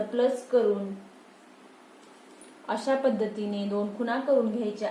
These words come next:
आहेत आणि स्ट्रेट लाईन ओढून घ्यायची आहे. मी इथं आधी स्ट्रेट लाईन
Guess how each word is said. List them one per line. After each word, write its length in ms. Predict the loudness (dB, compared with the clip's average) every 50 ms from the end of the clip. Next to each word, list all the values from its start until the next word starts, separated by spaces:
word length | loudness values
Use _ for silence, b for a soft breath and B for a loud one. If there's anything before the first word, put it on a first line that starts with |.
| -4
आहेत 360 | -2 -2 -2 0 -2 -2 -4 -6
आणि 160 | -8 -8 -8 -8
स्ट्रेट 380 | -8 -2 4 6 6 6 6 4
लाईन 240 | 2 4 2 2 0 -2 -2
ओढून 260 | 0 2 4 4 6
घ्यायची 360 | 6 6 4 4 2 0 -2 -2
आहे. 260 | -2 0 0 0 0
मी 160 | 0 0 0
इथं 360 | 0 0 -2 -2 -2 -2 -2 0
आधी 260 | -2 -2 -4 -4 -8
स्ट्रेट 420 | -8 -8 -2 2 2 2 2 2 0
लाईन 260 | 0 0 0 0